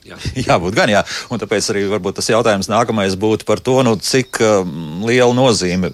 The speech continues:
Speaker 2: kopumā ir dažāda veida atbalstiem. Mēs jau dzirdējām projektu rakstīšanu un vispārējais. Bez tā vispār var izdzīvot laukos vai, vai tikpat kā neiespējami?
Speaker 1: Es domāju, ka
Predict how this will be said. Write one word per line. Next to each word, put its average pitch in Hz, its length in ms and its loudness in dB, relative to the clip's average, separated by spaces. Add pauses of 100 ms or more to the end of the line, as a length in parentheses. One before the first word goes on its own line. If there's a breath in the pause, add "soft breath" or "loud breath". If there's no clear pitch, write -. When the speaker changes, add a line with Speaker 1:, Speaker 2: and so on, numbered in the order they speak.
(120)
Speaker 2:
kopumā 85 460 2
ir 76 80 -6
dažāda 82 420 0
veida 101 240 2
atbalstiem. 80 400 -2
Mēs 80 160 -6
jau 95 80 -4
dzirdējām 90 300 -2
projektu 107 320 2
rakstīšanu 87 420 -2
un 90 80 -4
vispārējais. 107 400 0 (240 loud breath)
Bez - 160 -8
tā 107 160 2
vispār 78 400 -4
var 95 160 0
izdzīvot 160 560 -2
laukos - 460 -6
vai, 120 160 -6 (100)
vai 117 160 -4
tikpat - 400 -12
kā 98 140 -2
neiespējami? 117 420 -4
Speaker 1:
Es 127 60 -6
domāju, 110 260 -4
ka 104 80 -4